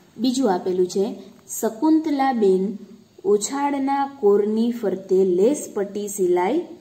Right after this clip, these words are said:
કરે છે. તેઓ એકસો પચીસ મીટર લાંબી પટ્ટી લાવ્યા છે. ચૌદ ઓછાળને ફરતે લેસ લગાવવો હોય તો તેને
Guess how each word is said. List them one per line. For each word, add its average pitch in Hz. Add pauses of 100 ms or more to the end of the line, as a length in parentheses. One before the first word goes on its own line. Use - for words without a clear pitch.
(140)
કરે 196
છે. - (500)
તેઓ 220 (100)
એકસો 220
પચીસ 240
મીટર 214
લાંબી 196 (120)
પટ્ટી 202 (180)
લાવ્યા 196
છે. - (440)
ચૌદ 311
ઓછાળને 254
ફરતે 220
લેસ 208
લગાવવો 190
હોય 254
તો 190
તેને 196